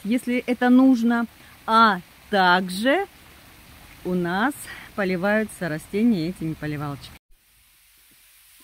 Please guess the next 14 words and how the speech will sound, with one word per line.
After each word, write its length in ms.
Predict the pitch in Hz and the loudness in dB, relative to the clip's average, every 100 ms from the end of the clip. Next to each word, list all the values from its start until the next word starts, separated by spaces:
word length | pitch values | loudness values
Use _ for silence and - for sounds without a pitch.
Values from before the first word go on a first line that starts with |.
| - - - - | -20 -20 -20 -6
Вот 160 | 311 | -6
так 220 | - 165 - | -4 -6 -6
работает 540 | 180 175 160 165 160 - | -8 -8 -8 -10 -10 -8
туман 420 | 175 160 175 254 - | -6 -4 -2 -4 -4
в 20 | |
этой 220 | 320 349 | -6 -6
туманной 420 | 349 330 330 320 | -2 0 0 -2
комнате. 540 | 320 320 311 302 294 277 - - - - - | -2 0 0 0 0 -2 -4 -20 -20 -16 -4
Здесь 180 | 233 | -4
можно 280 | 196 175 165 | -2 -4 -4
поливать 340 | 156 240 466 453 | -2 -2 -2 -4
растения, 420 | 415 - 381 285 | -6 -4 0 0
а 40 | 262 | 0
также 380 | 370 240 277 | -2 0 0